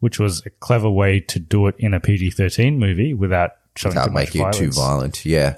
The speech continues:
Speaker 1: Uh,
Speaker 2: Which is probably why they did it, 'cause
Speaker 1: Yeah.
Speaker 2: they want to make it P G thirteen.
Speaker 1: But they probably could have explored his character a bit more 'cause he's pretty interesting.
Speaker 2: Probably would have been elevated if they did it in live action instead of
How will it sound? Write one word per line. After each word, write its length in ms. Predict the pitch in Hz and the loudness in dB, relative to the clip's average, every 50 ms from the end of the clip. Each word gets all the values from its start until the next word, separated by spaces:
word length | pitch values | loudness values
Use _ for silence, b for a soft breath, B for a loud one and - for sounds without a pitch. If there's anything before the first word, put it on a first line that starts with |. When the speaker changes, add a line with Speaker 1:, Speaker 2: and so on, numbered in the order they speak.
| - _ - | -8 _ -6
Speaker 1:
Uh, 280 | 95 90 87 87 87 87 | -4 -4 -4 -4 -4 -4
Speaker 2:
Which 120 | - - | -4 -4
is 60 | 127 107 | -4 -2
probably 260 | - 139 117 117 113 | 0 0 0 2 2
why 160 | 98 95 90 87 | 2 2 2 2
they 120 | 80 85 | 2 0
did 200 | 78 76 90 - | 0 0 -2 -2
it, 220 | - - - _ _ - | -4 -8 -12 _ _ -8
'cause 140 | - - 175 | -4 0 0
Speaker 1:
Yeah. 160 | 139 90 82 - - - - _ _ _ _ _ _ _ _ - - | 0 0 -2 -6 -8 -12 -18 _ _ _ _ _ _ _ _ -6 -2
Speaker 2:
they 120 | - 76 | 0 2
want 180 | 71 76 78 73 | 2 2 0 0
to 60 | - | 0
make 160 | 71 73 71 | -2 0 -2
it 80 | - - | -2 0
P 140 | - 85 76 | 0 0 0
G 140 | - 69 67 | 0 -2 -2
thirteen. 440 | - 76 65 - - 73 65 67 - - | -2 -2 -2 -2 -2 -2 -2 -2 -2 -2
Speaker 1:
But 160 | 113 110 - - _ _ _ | -2 -2 -2 -6 _ _ _
they 120 | - 101 95 | -2 -2 -2
probably 280 | - - 127 117 107 101 | -2 0 0 0 0 -2
could 160 | - 113 98 | -2 -4 -4
have 240 | 95 87 85 - - _ _ _ _ _ _ _ _ _ - | -4 -4 -8 -12 -16 _ _ _ _ _ _ _ _ _ -8
explored 340 | - 101 - - - 113 101 | -6 -6 -2 0 0 0 0
his 100 | 95 90 | 0 0
character 280 | - - 101 95 - 107 | 0 0 0 0 0 -2
a 40 | 95 | -2
bit 160 | 98 101 - | -2 -2 0
more 160 | 123 135 151 | 0 0 0
'cause 200 | - - 110 92 | 0 -2 -2 -2
he's 220 | 92 92 90 - - | -2 -4 -4 -6 -4
pretty 400 | - - 110 101 92 87 82 - _ _ _ _ _ _ _ - | -2 -2 0 0 -2 -4 -6 -10 _ _ _ _ _ _ _ -4
interesting. 500 | 117 117 - 135 135 - - 170 175 156 _ _ _ _ _ _ _ _ _ _ _ _ | -2 0 0 0 0 0 -2 -4 -4 -6 _ _ _ _ _ _ _ _ _ _ _ _
Speaker 2:
Probably 280 | - - 98 76 71 71 | -2 0 0 2 2 2
would 140 | 71 73 69 | 2 0 0
have 80 | 69 | 0
been 180 | - 78 73 69 - | 0 0 -2 -2 -2
elevated 600 | 73 76 71 67 67 69 60 65 64 65 71 73 | -2 0 0 2 0 0 0 0 0 -2 -2 -2
if 220 | 82 76 - - - | -2 -4 -4 -6 -4
they 420 | - 60 67 64 69 71 - - _ _ _ | -2 0 2 2 0 -2 -4 -8 _ _ _
did 160 | - 87 73 | 0 0 2
it 200 | 82 78 - - - | 2 0 -2 -4 -6
in 320 | - 85 82 76 76 78 | -2 0 0 2 2 2
live 240 | 80 78 78 80 76 | 2 2 0 0 0
action 380 | 71 71 - - - 92 87 85 | 0 -2 -2 -2 -2 -2 0 0
instead 320 | 82 80 - - 82 73 | 0 -2 -2 -2 -2 -2
of 300 | 82 80 80 - - | -2 -4 -6 -10 -16